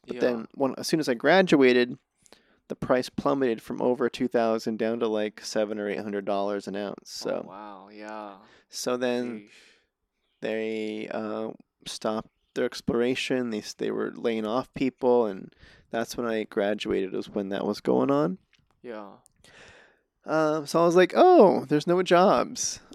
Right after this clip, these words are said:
Speaker 1: Um, that's okay. I didn't wanna do it anyway."
Speaker 2: Yeah,
Speaker 1: And
Speaker 2: but
Speaker 1: then
Speaker 2: still, you probably could have found the job somewhere, I imagine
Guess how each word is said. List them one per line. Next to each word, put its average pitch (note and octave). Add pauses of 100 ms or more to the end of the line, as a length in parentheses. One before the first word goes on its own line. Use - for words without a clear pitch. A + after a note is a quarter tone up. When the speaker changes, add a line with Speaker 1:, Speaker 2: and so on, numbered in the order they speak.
Speaker 1:
Um, D3+ (760)
that's F#3
okay. A#2+
I -
didn't C3+
wanna B2
do B2+
it B2
anyway." A#2
Speaker 2:
Yeah, A2+
Speaker 1:
And A#2
Speaker 2:
but E3+
Speaker 1:
then G#2+
Speaker 2:
still, E3
you D#3
probably G3+
could -
have D#3
found D3+
the B2
job A#2+ (1160)
somewhere, A2
I A#2
imagine A#2+